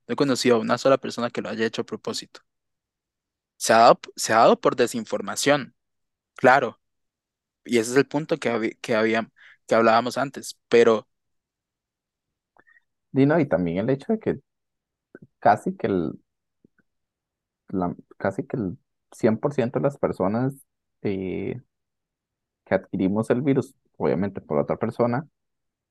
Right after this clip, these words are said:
Speaker 2: eh, es porque la otra persona ni siquiera sabía que vivía con V I H.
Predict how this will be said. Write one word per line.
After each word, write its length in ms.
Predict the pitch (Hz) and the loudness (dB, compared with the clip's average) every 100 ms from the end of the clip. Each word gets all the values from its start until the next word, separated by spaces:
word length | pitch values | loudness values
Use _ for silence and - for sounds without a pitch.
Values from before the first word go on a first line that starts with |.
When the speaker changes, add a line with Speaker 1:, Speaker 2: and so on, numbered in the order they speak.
| _ _ _ _ _ _ _ _ - | _ _ _ _ _ _ _ _ -2
Speaker 2:
eh, 540 | 107 98 90 87 82 73 117 _ _ _ _ _ _ _ _ _ _ _ _ | 2 4 4 4 4 0 -6 _ _ _ _ _ _ _ _ _ _ _ _
es 180 | 101 95 | -2 -2
porque 340 | _ 135 135 110 | _ 0 2 0
la 120 | 87 | 0
otra 180 | - 123 | -2 -2
persona 300 | 123 113 123 | 0 0 2
ni 140 | 131 | 0
siquiera 260 | - 87 - | 0 0 0
sabía 440 | - 110 147 - | -2 -4 -4 -4
que 100 | - | -4
vivía 180 | 71 71 | -4 -6
con 100 | 78 | -8
V 100 | 71 | -8
I 40 | 57 | -8
H. 240 | 50 - | -10 -16